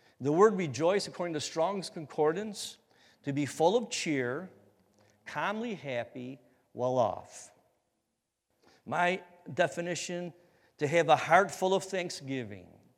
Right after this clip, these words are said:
desiring to praise God and exalt him, to be full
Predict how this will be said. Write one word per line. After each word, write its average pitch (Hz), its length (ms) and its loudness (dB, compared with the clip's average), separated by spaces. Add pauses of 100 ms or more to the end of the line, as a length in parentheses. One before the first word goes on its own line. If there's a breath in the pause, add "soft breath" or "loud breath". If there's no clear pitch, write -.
desiring 156 680 0
to 135 120 -10
praise 175 460 -8
God 147 440 -2
and 123 120 -10
exalt 101 520 -12
him, 92 200 -20 (400 soft breath)
to 123 80 -12
be 113 160 -12
full 202 720 -2